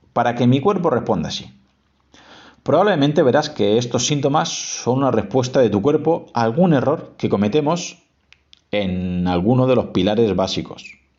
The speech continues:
como creo que son la nutrición, el entrenamiento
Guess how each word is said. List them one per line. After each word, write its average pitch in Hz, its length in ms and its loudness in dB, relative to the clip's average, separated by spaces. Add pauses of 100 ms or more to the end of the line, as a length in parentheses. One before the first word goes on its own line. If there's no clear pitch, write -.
(340)
como 85 240 0
creo 110 180 2
que 101 80 0
son 76 200 -6
la 80 100 -2
nutrición, 113 600 -2 (460)
el 85 140 -6
entrenamiento 104 800 -2